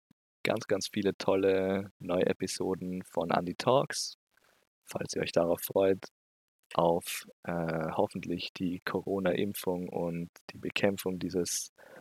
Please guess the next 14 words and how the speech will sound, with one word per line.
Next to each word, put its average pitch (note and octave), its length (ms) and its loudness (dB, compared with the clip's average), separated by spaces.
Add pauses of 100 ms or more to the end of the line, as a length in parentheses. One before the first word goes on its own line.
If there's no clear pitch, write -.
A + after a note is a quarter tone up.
(420)
Virus, F#2 420 2
der E2 280 4
all E2+ 240 8
unser E2+ 260 2
Alltag - 520 2 (180)
sehr - 400 2
stark E2 480 2
verändert E2+ 400 2
hat. E2+ 240 4 (3000)
Ja, F2+ 140 0 (280)
machen F2+ 320 -4
wir F#2 380 2 (300)
zwanzig - 540 -4
einundzwanzig F2 1080 -2